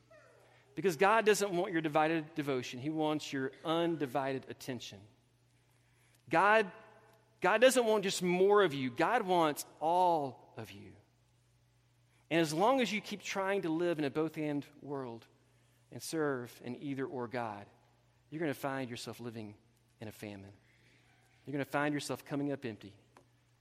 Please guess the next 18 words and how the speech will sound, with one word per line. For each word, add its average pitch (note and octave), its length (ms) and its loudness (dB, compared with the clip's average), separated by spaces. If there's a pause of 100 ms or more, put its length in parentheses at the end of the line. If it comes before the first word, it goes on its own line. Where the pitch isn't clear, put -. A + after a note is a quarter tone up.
(140)
You're C3 80 -10
gonna D3 140 0
find C3+ 260 -4
yourself B2+ 300 -8
wanting. A2 420 -12 (1500)
Because - 180 -14
you C3 60 -10
serve D3+ 220 -2
an C3 120 -8
either-or D3 440 -6
God G2+ 380 -14 (1000)
who C#3+ 80 -4
doesn't F#3+ 360 4
want E3+ 220 0
more D3+ 300 2
of A#2 100 -4
your A#2 80 -4
life. G2+ 520 -12